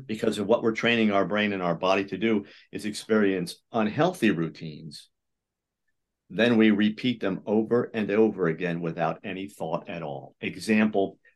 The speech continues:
the person that gets up in the morning and says, "I'm nothing until my three cups of coffee and two cigarettes."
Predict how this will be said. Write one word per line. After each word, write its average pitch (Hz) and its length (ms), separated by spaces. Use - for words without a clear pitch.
the 90 60
person 113 340
that 95 100
gets 107 220
up 113 160
in 120 100
the 120 80
morning 98 520
and 92 160
says, 98 220
"I'm 92 220
nothing 147 340
until 113 300
my 95 160
three 110 260
cups - 300
of - 80
coffee 92 480
and 101 260
two 123 160
cigarettes." 123 680